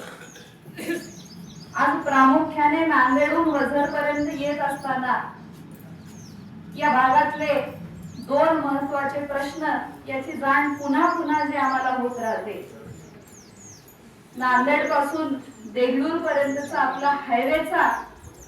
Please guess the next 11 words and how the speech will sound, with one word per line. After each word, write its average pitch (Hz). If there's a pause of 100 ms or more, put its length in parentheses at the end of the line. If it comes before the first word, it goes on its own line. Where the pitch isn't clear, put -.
(360)
रखडलेला 285
प्रश्न 254
आणि -
देगलूर 277 (120)
हणेगाव 302
या 294
रस्त्याचा 269
रखडलेला 233
प्रश्न. 185 (3250)
गत 277
काळामध्ये 302